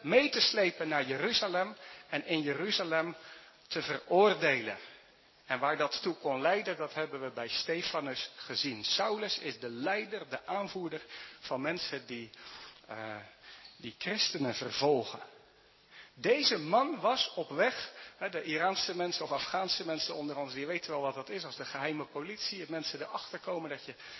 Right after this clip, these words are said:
christen bent en zo iemand is naar je onderweg, dan, ja, dan huiver je.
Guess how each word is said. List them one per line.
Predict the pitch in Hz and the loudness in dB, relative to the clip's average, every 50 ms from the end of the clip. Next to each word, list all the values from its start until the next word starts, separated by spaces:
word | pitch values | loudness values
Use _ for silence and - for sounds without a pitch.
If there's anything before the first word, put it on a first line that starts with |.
| - - | -14 -10
christen | - - 190 214 208 - - 190 175 | -4 -2 0 2 2 0 0 0 2
bent | 175 180 180 175 | 2 2 4 4
en | 151 147 | 4 6
zo | 156 196 220 226 | 8 8 8 8
iemand | - 214 214 202 196 190 185 | 6 4 4 4 4 4 2
is | 180 151 | 0 2
naar | 180 180 180 175 | 4 6 6 6
je | 165 160 - | 4 2 0
onderweg, | - 180 165 156 147 147 151 196 196 - - - - - - - - - - - - - - - - | 0 -2 0 0 0 0 0 0 0 0 -2 -6 -8 -10 -12 -14 -16 -14 -14 -14 -14 -16 -16 -16 -8
dan, | - 147 143 139 131 123 117 - - - - - - - - - - _ _ _ _ _ | -4 -2 -2 -2 -2 -4 -8 -12 -20 -20 -20 -20 -20 -20 -20 -20 -20 _ _ _ _ _
ja, | - 160 151 | -4 -2 0
dan | 143 135 139 135 | 2 2 2 2
huiver | 131 131 170 233 247 240 202 - 147 131 | 4 4 6 6 6 6 6 4 2 0
je. | 123 117 107 | 0 -2 -4